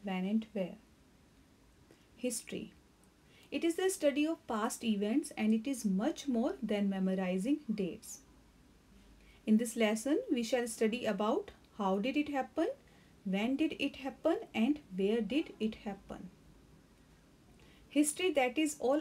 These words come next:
about the changes that occur over time. So finding out about how the things they were in the past and how things they have changed or evolved, that's all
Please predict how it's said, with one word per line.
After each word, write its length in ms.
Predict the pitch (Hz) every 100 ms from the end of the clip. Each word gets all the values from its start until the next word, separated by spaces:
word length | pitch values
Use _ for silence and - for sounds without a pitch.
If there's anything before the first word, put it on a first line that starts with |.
| 311
about 440 | 220 185 202 226
the 100 | 233
changes 480 | 233 233 208 214 247
that 260 | - 196 196 -
occur 320 | 208 220 214
over 280 | 202 190 220
time. 340 | 220 202 180 185 - - - - - - - - - _ - - - -
So 160 | - 330
finding 520 | 302 269 285 370 440 -
out 220 | 240 220 -
about 580 | 196 208 208 294 - - -
how 260 | - 269 349
the 180 | 415 403
things 320 | - 285 226 220
they 140 | 226
were 180 | 226 233
in 140 | 208
the 160 | 202 220 -
past 460 | 196 190 226 - -
and 160 | 233
how 380 | 226 240 254 339
things 300 | - 285 294
they 180 | 220 247
have 320 | 233 226 226
changed 420 | - 214 196 220 254
or 140 | 233 220
evolved, 520 | 196 185 185 233 - - - _
that's 240 | - 254 -
all 260 | 202 202